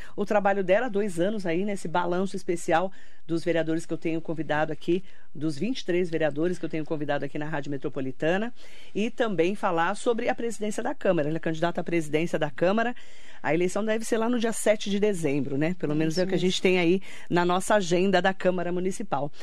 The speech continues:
Speaker 1: Bom dia, vereadora. É um prazer te receber.
Speaker 2: Bom dia, Marilei. Bom dia a todos que estão nos acompanhando. Eu tô muito grata por esse convite. É sempre uma honra poder aqui falar do nosso trabalho, bater esse papo contigo desde dois mil e dezesseis, né, que a gente tem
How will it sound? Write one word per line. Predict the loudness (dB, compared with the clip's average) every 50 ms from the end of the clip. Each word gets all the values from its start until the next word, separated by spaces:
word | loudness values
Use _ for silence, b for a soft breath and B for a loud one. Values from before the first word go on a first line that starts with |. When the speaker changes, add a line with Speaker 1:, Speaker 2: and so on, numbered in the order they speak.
| B B B
Speaker 1:
Bom | B 2 4 4
dia, | 4 2 2 4
vereadora. | 4 4 4 4 2 2 2 4 4 4
É | 4
um | 2
prazer | 2 2 2 2 2 2 2 2
te | 2 0
receber. | 0 0 2 0 0 0 0 -2 -4 -2
Speaker 2:
Bom | 2 4 4 6 6
dia, | 4 6 6 6 6
Marilei. | 6 6 4 4 4 4 4 4 2 2 2
Bom | 2 2 2
dia | 4 2 2
a |
todos | 2 2 0 0
que | 0
estão | 0 2 2 4
nos | 4 4 4
acompanhando. | 2 2 2 2 2 2 2 2 2 2 0 0
Eu | 0
tô | 0 0
muito | 0 0 2 2 2
grata | 2 2 2 2 0 -2
por | -2 0 0
esse | 0 0 -2 -2
convite. | -2 0 0 2 0 0 0 0 0
É | 0
sempre | 2 2 2 2
uma | 2 2 2 2 2
honra | 2 2 2 2
poder | 2 0 0 0
aqui | 0 -2 0
falar | 0 0 2 2 2
do | 2
nosso | 2 2 2 0 0 0
trabalho, | 0 0 2 2 2 2 2 2 0 -2 -2 0
bater | 0 0 2 0
esse | 0 0 -2
papo | -2 0 0 0 0 -2 -4 -6 B B B B B B
contigo | 0 0 2 2 2 2 2 2 2 0
desde | 2 2 4 4 4 2 2 2 0 0 2 2 2 2
dois | 2 2 2 2 0
mil | 0 0
e |
dezesseis, | 0 2 2 2 2 2 0 2 2 2 2
né, | 2 0 2
que | 2 2
a | 2
gente | 2 0 0 0
tem | 0 0 0 0